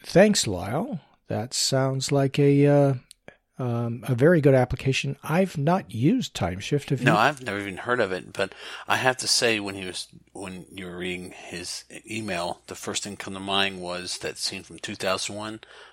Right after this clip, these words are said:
Speaker 2: "I'm sorry, Dave, I can't do that." <laughs>
Speaker 1: Hmm. <laughs>
Speaker 2: "I restore my files.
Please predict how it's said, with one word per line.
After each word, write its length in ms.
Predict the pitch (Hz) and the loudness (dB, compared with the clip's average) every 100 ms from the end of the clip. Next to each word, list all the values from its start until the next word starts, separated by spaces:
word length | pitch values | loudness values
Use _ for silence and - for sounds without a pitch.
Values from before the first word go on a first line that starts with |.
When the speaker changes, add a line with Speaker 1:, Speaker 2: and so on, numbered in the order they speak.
| - | -14
Speaker 2:
"I'm 120 | 95 | -4
sorry, 360 | - 95 98 92 | -2 0 0 -2
Dave, 380 | 87 82 85 - | -4 -6 -8 -10
I 80 | - | -10
can't 380 | - 98 85 | -10 -14 -14
do 100 | 104 123 | -14 -6
that." 380 | 113 131 143 139 | 2 4 4 2
<laughs> 60 | - - - - - _ - | -4 -6 -14 -20 -20 _ -2
Speaker 1:
Hmm. 680 | 120 139 131 117 104 101 95 98 - 143 | 8 8 8 6 4 4 2 0 2 4
<laughs> 260 | 160 - | 4 2
Speaker 2:
"I 140 | - 311 349 | -6 -6 -6
restore 460 | 381 - - - - | -2 -2 2 0 2
my 100 | - | 0
files. 720 | - - 131 403 381 359 - | 2 0 2 0 -4 -6 -8